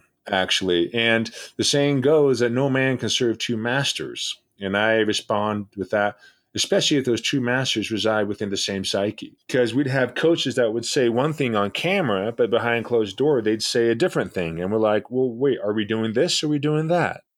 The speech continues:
When you have a leader or a coach who's always changing his personalities, it also lets you know that they do not have your back.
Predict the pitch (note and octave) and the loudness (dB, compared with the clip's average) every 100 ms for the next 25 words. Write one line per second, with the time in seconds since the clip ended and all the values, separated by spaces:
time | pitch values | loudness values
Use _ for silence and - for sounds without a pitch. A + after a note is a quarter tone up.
0 | _ - D3 E3+ E3+ G3+ F3 A3+ A#3+ A#3 | _ -12 -2 0 0 -4 -4 -4 0 0
1 | G#3 D3+ E3 D#3+ F3 F#3+ D3+ C3+ C3+ B2+ | 0 0 0 2 0 0 2 0 2 2
2 | B2+ C3 - E3 B2+ A#2 - A2 - D3 | 2 0 -2 0 2 0 -4 -4 2 2
3 | D#3+ D3 B2+ - C#3+ C3+ A#2+ A2 - B2 | 4 0 0 -2 -2 -4 -4 -6 -4 -4
4 | G#2+ - G2+ G2 G#2 D#2+ D2 C#2+ D#2 - | -4 -4 -4 -2 -2 -4 -10 -14 -14 -14
5 | - _ _ _ _ _ _ - A#2+ - | -14 _ _ _ _ _ _ -2 0 2
6 | C3 F3 D#3+ - A#2+ G#2+ G#2 G2+ G2 - | 2 4 2 2 4 4 4 2 -2 -8
7 | _ - C3+ B2 C3+ - C#3 F3 A2 D#2+ | _ -14 0 2 2 0 0 0 0 -2
8 | D2 C#2+ F2+ _ _ _ A#2 A2 G2+ A2 | -4 -8 -10 _ _ _ 0 2 2 0
9 | G#2 G#2 G2+ G2+ F2+ F2+ F2+ E2+ C2 - | 2 0 0 0 0 0 0 -2 -4 -18